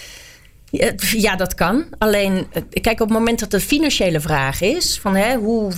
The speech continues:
hoe verdienen wij zoveel mogelijk geld, eh, op een goede manier? Eh, dan is dat ook een vraag die niet morgen is opgelost, maar dat is een vraag die speelt zolang jouw organisatie daar is.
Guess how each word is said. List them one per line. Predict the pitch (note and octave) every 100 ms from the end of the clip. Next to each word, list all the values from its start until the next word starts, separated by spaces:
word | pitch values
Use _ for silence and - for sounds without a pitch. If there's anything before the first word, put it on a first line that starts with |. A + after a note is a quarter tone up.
| D#3+
hoe | G3 A3
verdienen | G3 F#3+ F#3+ G3
wij | F#3 F3
zoveel | F3+ F3 F#3
mogelijk | F3 D3+ D#3+
geld, | - G3 F3+ B3+ - - -
eh, | - F#3+
op | G3
een | E3
goede | F#3 F#3+
manier? | E3 D#3 D#3 D3+ D4 - - - - - - -
Eh, | - G3+ F#3+
dan | G3 B3
is | C4
dat | B3
ook | - C4
een | A#3+
vraag | G3+ G#3+ F#3+
die | - G3+
niet | G3+ F#3+ - G3
morgen | G#3+ G#3 G3
is | F#3
opgelost, | D4 - E3 E3 -
maar | B3
dat | A#3
is | A3+
een | G#3
vraag | F#3+ G#3 F#3
die | - F#3
speelt | - C4 F#3+ E3
zolang | G#3+ F#3+ F3+
jouw | D#3+ C3+
organisatie | D3+ E3 F#3 G#3+ D4 - G3+
daar | E3 D3
is. | C3+ - -